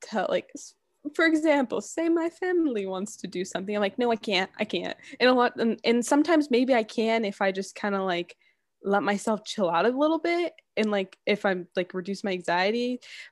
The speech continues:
but, like, I'm just like, "No, I can't 'cause I have to do this, I have to do this, I have to set aside some time," and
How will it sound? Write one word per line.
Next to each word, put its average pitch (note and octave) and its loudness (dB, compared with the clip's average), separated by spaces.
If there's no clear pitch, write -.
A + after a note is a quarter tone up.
but, G3 6
like, G3 2
I'm G#3+ 0
just G3 -6
like, A3+ -4
"No, C4 0
I A#3+ -2
can't A3+ -2
'cause A#3 0
I G#3+ 0
have G#3 -2
to - -16
do G3 -6
this, G3+ 2
I G3+ -2
have G3+ -6
to - -14
do G3+ -4
this, G3 -2
I - -2
have F#3+ -4
to - -14
set G3 -4
aside F#3+ -4
some - -10
time," F#3+ 0
and F3 -6